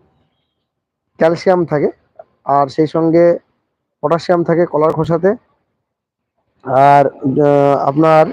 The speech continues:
যেটা হচ্ছে নাইট্রোজেন থাকে ভরপুর, সেটা হচ্ছে আপনার চায়ের পাতা। তো এগুলো আপনারা, আহ, দিতে পারেন,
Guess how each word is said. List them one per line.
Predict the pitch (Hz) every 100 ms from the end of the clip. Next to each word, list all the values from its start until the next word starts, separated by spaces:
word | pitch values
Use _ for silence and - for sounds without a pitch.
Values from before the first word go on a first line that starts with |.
| -
যেটা | 147 160 156 156 151
হচ্ছে | 147 151 - 156
নাইট্রোজেন | 147 156 170 170 165
থাকে | 165 165
ভরপুর, | 143 156 202
সেটা | 190 147 151
হচ্ছে | 151 - 151
আপনার | 156 156 151 151
চায়ের | 143 139
পাতা। | 147 147 190 - - - - _ _ -
তো | 170
এগুলো | 165 190
আপনারা, | 170 175 170 175
আহ, | 160 165 156 151
দিতে | 143 151
পারেন, | 160 156